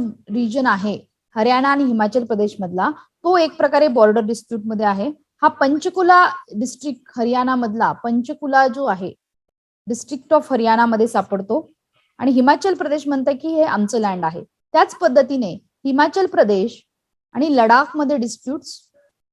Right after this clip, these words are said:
आणि ती लोकेशन आहे सरचू. या दोघांचं क्लेम आहे की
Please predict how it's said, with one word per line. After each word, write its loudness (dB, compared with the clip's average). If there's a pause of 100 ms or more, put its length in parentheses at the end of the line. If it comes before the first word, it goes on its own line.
(160)
आणि -2
ती -4
लोकेशन -2
आहे 0
सरचू. -2 (760)
या 4
दोघांचं 2
क्लेम -2
आहे 2
की -6